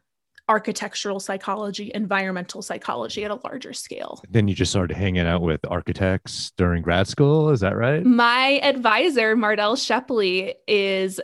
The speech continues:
Speaker 1: an architect. Um, she's a doctor of architecture. And she kind of took me under her wing as her non-architecture student <laughs> and kind of led me through this new world and taught me the,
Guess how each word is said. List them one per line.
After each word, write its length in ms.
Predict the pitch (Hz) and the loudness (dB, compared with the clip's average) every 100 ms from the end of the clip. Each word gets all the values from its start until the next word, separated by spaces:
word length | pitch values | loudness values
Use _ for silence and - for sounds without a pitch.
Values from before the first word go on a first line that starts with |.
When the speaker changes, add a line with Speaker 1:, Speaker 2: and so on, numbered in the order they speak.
| 208 | -4
Speaker 1:
an 80 | 214 | -2
architect. 720 | 175 - 202 208 254 - - | -4 -6 -4 -4 -4 -10 -8
Um, 60 | - | -8
she's 160 | 202 | -6
a 40 | 196 | -2
doctor 280 | 185 190 | -2 -2
of 80 | 185 | -4
architecture. 640 | 170 202 220 185 233 240 277 - - - | -4 -6 -8 -6 -2 -2 -4 -10 -18 -2
And 260 | 214 220 233 | 2 2 2
she 160 | 233 | 0
kind 160 | 208 214 | 2 2
of 80 | 202 | 0
took 240 | 233 226 | -4 0
me 120 | 220 | 0
under 240 | 208 208 214 | 2 0 2
her 180 | 240 | 2
wing 400 | 220 185 190 254 | 4 4 4 2
as 180 | 233 196 | 0 0
her 420 | 247 196 190 190 - | 2 2 4 2 2
non-architecture 1500 | 214 185 196 202 202 233 254 226 196 - 202 196 196 208 214 - | 2 2 2 2 0 0 0 0 0 2 2 4 2 0 -4 -8
student 680 | - 240 196 233 427 - - 480 440 | -4 0 4 4 2 -2 2 4 4
<laughs> 180 | - 415 | 4 2
and 520 | 262 254 247 240 247 | 4 2 4 2 2
kind 200 | 349 339 | 0 2
of 100 | 349 - - - | 0 -2 -14 -6
led 420 | 233 226 240 269 | -4 2 4 4
me 260 | 311 294 302 | 4 2 0
through 800 | 302 - 240 269 349 240 214 214 | -4 -8 -2 0 2 4 4 4
this 260 | 233 233 - - | 2 0 -6 -14
new 320 | 214 214 233 262 | -6 -2 0 0
world 520 | 202 190 269 240 190 | 2 2 4 2 0
and 120 | 180 | -4
taught 320 | - - - | -6 -6 -2
me 140 | 269 254 | 0 0
the, 240 | 208 180 | -2 -2